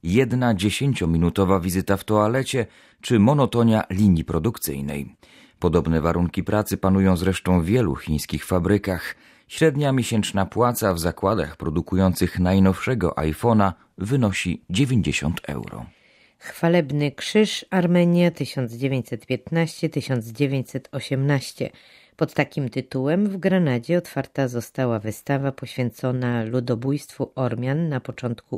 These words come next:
Speaker 2: ubiegłego stulecia. Było ono pierwszym ludobójstwem dwudziestego wieku.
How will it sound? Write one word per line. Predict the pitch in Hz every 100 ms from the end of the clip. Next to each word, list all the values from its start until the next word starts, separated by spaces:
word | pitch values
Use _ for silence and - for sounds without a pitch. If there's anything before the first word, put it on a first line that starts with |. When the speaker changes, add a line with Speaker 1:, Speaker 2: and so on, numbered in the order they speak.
| 139
Speaker 2:
ubiegłego | 127 120 117 107 113
stulecia. | - - 110 101 - - - _ _ _ _ -
Było | 143 139 135 -
ono | 131 123 117
pierwszym | - 170 170 - 165
ludobójstwem | 135 113 107 123 120 - 123 110
dwudziestego | 135 151 127 - 107 113
wieku. | 110 117 - -